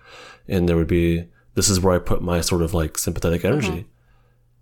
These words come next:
Speaker 2: And if I didn't have this, it would go toward, like, video games or something
Speaker 1: Right.
Speaker 2: like that.
Speaker 1: <laughs> That's what I was doing earlier today. <laughs>
Speaker 2: And it's just, so, oh, yeah, we were too. <laughs>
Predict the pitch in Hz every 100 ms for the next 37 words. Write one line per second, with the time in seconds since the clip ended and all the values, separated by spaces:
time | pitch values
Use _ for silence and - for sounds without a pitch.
0 | _ - 90 87 85 82 90 90 87 90
1 | 101 101 87 85 87 85 - 85 82 90
2 | 82 92 92 85 78 - - - - -
3 | - 254 - 240 - 208 - - - -
4 | 208 202 190 180 190 170 175 180 180 190
5 | - 277 - 254 - - 98 95 87 95
6 | 87 - - - - - _ - _ -
7 | - - 98 90 92 87 87 277 - -
8 | - 120 - - 185 -